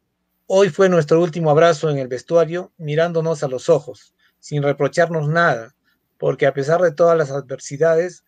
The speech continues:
a lo largo del año siempre dieron el cien por ciento y más muy orgulloso de cada uno de ustedes. Atentamente", me parece que Coqui Molina, ¿no? Hoy termina el,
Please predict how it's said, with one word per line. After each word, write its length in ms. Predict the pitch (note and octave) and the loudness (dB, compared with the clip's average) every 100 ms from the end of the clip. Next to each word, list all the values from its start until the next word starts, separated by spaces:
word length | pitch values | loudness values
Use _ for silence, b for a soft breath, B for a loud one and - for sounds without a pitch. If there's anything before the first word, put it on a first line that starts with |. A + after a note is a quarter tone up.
| _ - | _ -12
a 100 | C3+ | -8
lo 120 | C3+ | 0
largo 300 | D#3+ F3 E3+ | 2 4 2
del 160 | D3 | 2
año 220 | E3 E3 E3 | 2 -2 -6
siempre 480 | - F#3 E3 D#3 D3 | -8 -8 -6 -6 -6
dieron 560 | C#3 E3 D#3+ D#3 E3 _ _ - | -4 -2 -2 -4 -10 _ _ -16
el 180 | D3 B2+ | -14 -10
cien 240 | F3 E3+ | -8 -6
por 140 | D3 C#3 | -6 -6
ciento 480 | D#3+ C#3 A#2 B2 - _ _ | -6 -8 -8 -18 -18 _ _
y 140 | D3 | -8
más 280 | C#3 D#3+ E3 | -2 0 0
muy 260 | E3 F3+ F3 | -2 -2 -2
orgulloso 720 | D3 C#3 D3 D#3 E3 F3 _ _ | -2 -2 -2 -2 -2 -4 _ _
de 120 | C#3 | -8
cada 220 | C3 D3 D3 | -2 0 0
uno 160 | C#3 | -2
de 60 | B2 | -6
ustedes. 640 | A#2 A#2 G2+ - - - _ _ _ _ _ _ _ | -10 -12 -12 -14 -20 -20 _ _ _ _ _ _ _
Atentamente", 880 | B2+ D#3+ E3 D#3+ D#3+ E3+ E3 F#3 F#3 _ _ _ _ _ _ _ _ _ _ | -6 -2 0 2 0 -2 -2 -4 -4 _ _ _ _ _ _ _ _ _ _
me 100 | C#3+ | -8
parece 380 | C#3 C#3+ C#3 C#3 | -2 0 -2 -6
que 320 | C3+ D3 - - | -4 -4 -6 -4
Coqui 280 | C#3+ D3 | -4 -4
Molina, 400 | C3+ A#2+ A2+ G#2+ | -8 -8 -12 -16
¿no? 200 | A#2+ - _ B B B B - _ _ - | -14 -16 _ B B B B -20 _ _ -14
Hoy 140 | C#3+ | -8
termina 440 | D3 C#3 C3+ C3 | -6 -6 -6 -6
el, 380 | A#2+ A2+ A2 A#2 | -8 -10 -16 -20